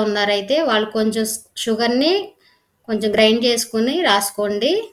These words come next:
మనకి షుగర్ వల్ల కూడా స్క్రబ్బింగ్ చాలా బాగుంటది. గ్లోయింగ్ and డెడ్ సర్కిల్, డెడ్ స్కిన్ ఉంటది కదా, అది కూడా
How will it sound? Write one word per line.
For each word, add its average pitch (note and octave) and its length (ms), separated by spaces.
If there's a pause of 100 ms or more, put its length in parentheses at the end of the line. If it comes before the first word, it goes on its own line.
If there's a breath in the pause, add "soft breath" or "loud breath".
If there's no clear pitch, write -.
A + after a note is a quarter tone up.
(720)
మనకి A3+ 320
షుగర్ A#3 300
వల్ల A3+ 160 (120)
కూడా A3+ 180 (160)
స్క్రబ్బింగ్ A3 560 (140)
చాలా G3+ 220 (100)
బాగుంటది. F#3+ 500 (720)
గ్లోయింగ్ A3 520
and A3+ 140 (180)
డెడ్ G#3 260
సర్కిల్, A3 340 (560)
డెడ్ G#3 220
స్కిన్ B3 260
ఉంటది G#3 320
కదా, G#3 160 (120)
అది G#3 180
కూడా A3 120